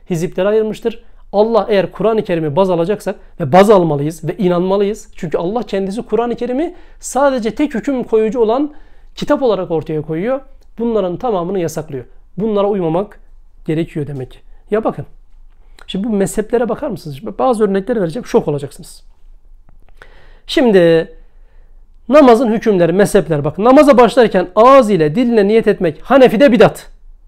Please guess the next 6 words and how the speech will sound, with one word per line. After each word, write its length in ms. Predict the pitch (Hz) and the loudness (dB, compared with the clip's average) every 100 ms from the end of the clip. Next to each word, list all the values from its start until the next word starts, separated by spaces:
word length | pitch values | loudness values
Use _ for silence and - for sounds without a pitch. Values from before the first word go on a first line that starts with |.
| - | -18
Şafi 460 | - 240 240 240 247 | -2 4 6 4 4
ve 60 | |
Hanbeli'de 460 | 185 196 180 151 147 | 4 4 2 0 -2
sünnet, 520 | - 277 247 269 - | 2 2 2 0 0
Maliki'de 440 | 247 202 180 190 | 4 4 2 -2
caiz. 540 | 180 156 123 - - | -2 -6 -8 -16 -20